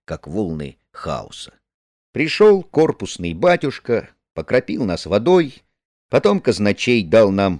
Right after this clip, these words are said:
по двадцати семи рублей пятидесяти копеек денег на дорогу, и нагруженные нами повозки, съехав с казённого двора,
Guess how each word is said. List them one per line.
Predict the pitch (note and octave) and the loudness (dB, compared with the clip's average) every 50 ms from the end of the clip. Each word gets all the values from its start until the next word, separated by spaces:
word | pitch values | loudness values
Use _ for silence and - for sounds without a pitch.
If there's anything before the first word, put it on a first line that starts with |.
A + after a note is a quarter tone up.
| _ | _
по | - F2+ | -6 -6
двадцати | E2 E2+ F#2 - - A2+ - - D3 | -6 -4 -6 -8 -8 -10 -10 -10 -12
семи | - - F2 D#2+ E2 E2 | -10 -10 -8 -6 -6 -4
рублей | E2+ F2 D2 C2+ E2 F2 E2+ D#2+ D2 - _ _ _ | -4 -6 -6 -6 -4 -4 -4 -4 -6 -10 _ _ _
пятидесяти | - F2 - - E2+ C#2 - - - F2 | -16 -12 -8 -8 -10 -10 -10 -12 -12 -12
копеек | - - D#2+ - - F2+ E2+ E2 D2+ - | -12 -12 -12 -10 -6 -4 -4 -4 -6 -8
денег | D2 C#2 A2 E3 E3+ E3+ E3 - | -8 -4 -2 0 0 0 -2 -6
на | - C#3+ C#3+ | -6 -4 0
дорогу, | C3+ C3 C3 C3 C3+ C3 A#2+ A2 A2 - _ _ _ _ _ _ _ _ | 2 2 2 2 2 -2 -2 -6 -8 -12 _ _ _ _ _ _ _ _
и | - G#3 A3 | -2 0 0
нагруженные | G3 F3 C#3 G2 G2+ C3+ F3+ F#3+ F3 C3 D3 C#3+ C3+ B2 B2 A2+ G#2 G2 | 2 0 0 0 0 0 0 0 0 -2 -4 -2 -2 -2 0 0 0 0
нами | G2 A#2+ C3+ C3 B2 A2 | 0 0 0 0 -2 -4
повозки, | E2+ - F#2 F2 G2 D3+ F#3+ F#3 - - - - C3+ C3+ C3 A#2 G#2+ _ _ _ _ _ _ _ _ _ _ _ _ _ _ | -4 -4 -4 -2 0 2 2 2 0 -2 -10 -10 -8 -8 -8 -8 -10 _ _ _ _ _ _ _ _ _ _ _ _ _ _
съехав | - - - F#2 G#2 E3+ F#3 - - - C3 - - | -20 -14 -6 -2 2 2 2 2 0 -4 -6 -6 -8
с | - - - | -16 -14 -8
казённого | - A2+ F#2 D#2+ B2 B2+ B2 G#2+ F#2+ F2+ F2 D#2+ D#2 | -4 -4 -2 0 0 0 0 0 -2 -4 -4 -6 -4
двора, | D2 F2 B2 D#3+ F3+ F#3 D#3+ D#3 C#3+ - | -2 0 0 2 2 2 0 -2 -6 -12